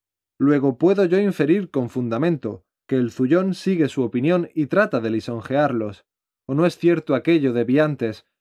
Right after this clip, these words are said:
que a ninguno está mejor callar que a los que no viven honesta y decentemente. Y si no oigamos a Pitágoras, calla o di cosa que importe más que el silencio. ¿Qué puede decir y hacer el zullón mejor que callar?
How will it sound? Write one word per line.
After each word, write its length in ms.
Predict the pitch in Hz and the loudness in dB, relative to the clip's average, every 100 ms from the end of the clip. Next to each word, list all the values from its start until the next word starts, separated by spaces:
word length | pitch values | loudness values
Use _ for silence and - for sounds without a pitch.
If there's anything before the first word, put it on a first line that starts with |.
| _ | _
que 80 | 190 | -2
a 40 | |
ninguno 400 | 190 185 233 214 | 0 0 0 2
está 240 | 143 - 151 | 0 0 -2
mejor 360 | 143 - 143 | -2 -2 -2
callar 500 | - 123 135 147 127 _ | -2 0 2 0 -2 _
que 120 | - 117 | -8 -4
a 20 | |
los 180 | 110 - | -4 -4
que 140 | 127 | -4
no 140 | 151 | -2
viven 300 | 160 180 151 | 0 0 0
honesta 460 | 123 139 156 - 113 | -2 -2 -4 -6 -8
y 60 | 110 | -6
decentemente. 920 | 110 123 113 113 117 110 95 101 104 _ _ _ _ _ _ _ _ _ - | -6 -6 -6 -6 -6 -6 -8 -14 -16 _ _ _ _ _ _ _ _ _ -10
Y 60 | |
si 160 | 127 135 | -2 0
no 80 | 143 | 2
oigamos 580 | 160 143 170 131 113 - | 2 2 2 0 -4 -6
a 100 | 110 | -8
Pitágoras, 680 | 113 160 151 117 104 - _ _ _ _ _ _ _ _ _ | -2 0 0 -2 -6 -10 _ _ _ _ _ _ _ _ _
calla 500 | 160 151 127 110 - _ - | 0 0 0 -4 -8 _ -4
o 80 | 139 | 0
di 160 | 185 | 0
cosa 380 | 175 196 196 202 | 2 0 0 -2
que 80 | 139 | 0
importe 480 | 123 127 160 156 147 | -2 0 0 0 0
más 260 | 156 - | 0 -2
que 100 | - | -6
el 120 | 110 | -6
silencio. 640 | 104 117 117 98 - 98 - _ _ _ _ _ _ _ _ _ _ _ | -4 -4 -4 -6 -12 -16 -18 _ _ _ _ _ _ _ _ _ _ _
¿Qué 120 | 139 | -2
puede 340 | 131 165 175 139 | 2 2 2 2
decir 380 | 123 156 175 | 0 2 2
y 100 | 156 | 2
hacer 280 | 117 - 151 | -2 0 0
el 140 | 147 131 | 0 0
zullón 520 | 127 127 170 135 - | -2 0 0 -2 -10
mejor 400 | 107 104 160 165 | -14 -2 0 0
que 140 | 117 | -4
callar? 420 | 110 107 104 95 | -4 -4 -4 -8